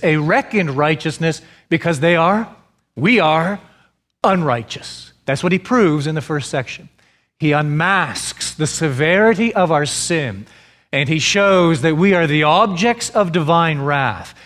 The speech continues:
Therefore, our hope resides in this glorious truth that the righteous shall live by faith.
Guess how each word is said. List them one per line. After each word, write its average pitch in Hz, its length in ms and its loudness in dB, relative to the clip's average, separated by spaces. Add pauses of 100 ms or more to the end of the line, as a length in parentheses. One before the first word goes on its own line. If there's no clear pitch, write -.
(140)
Therefore, 156 600 0
our 165 200 2
hope 151 360 0
resides 139 600 0
in 127 80 -4
this 123 160 -6
glorious 151 560 -2
truth 117 440 -6 (200)
that 127 120 -4
the 135 100 -4
righteous 135 380 -2
shall 131 200 -4
live 123 200 -6
by 110 180 -4
faith. - 360 -14